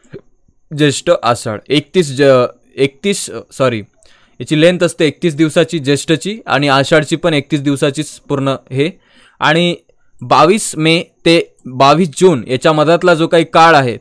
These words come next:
तो आहे ग्रीष्मचा काळ आणि समर सीझन आहे.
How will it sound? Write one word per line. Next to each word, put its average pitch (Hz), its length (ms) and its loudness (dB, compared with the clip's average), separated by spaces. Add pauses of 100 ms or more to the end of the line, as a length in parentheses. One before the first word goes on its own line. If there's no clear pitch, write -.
तो 151 60 0
आहे 143 260 2 (500)
ग्रीष्मचा 151 500 -2
काळ 110 240 -10 (320)
आणि 143 180 0
समर 180 360 2
सीझन 131 360 -4
आहे. 151 100 -10